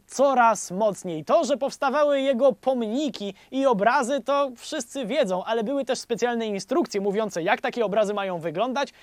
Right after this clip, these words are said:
i gdzie wisieć. Ale to oczywiście nadal nie koniec, bo kult Kim Il-sena był tak gigantyczny, że powstawały jego izby pamięci i to w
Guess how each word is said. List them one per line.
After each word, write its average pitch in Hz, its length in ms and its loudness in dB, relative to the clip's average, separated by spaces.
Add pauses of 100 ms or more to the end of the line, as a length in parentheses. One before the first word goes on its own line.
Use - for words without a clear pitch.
(120)
i 262 120 -4
gdzie 175 240 -2
wisieć. 247 380 -2
Ale 311 240 4
to 320 100 4
oczywiście 226 480 -4
nadal 214 340 0
nie 170 120 -8
koniec, 165 300 -4 (180)
bo 180 180 0
kult 285 380 2
Kim 233 160 -4
Il-sena 214 380 -2
był 196 200 2
tak 247 320 4
gigantyczny, 220 720 0 (220)
że 285 280 4 (160)
powstawały 277 800 2
jego 240 300 2
izby 240 380 0
pamięci 226 460 -2
i 175 60 -8
to 226 160 -2
w - 140 -14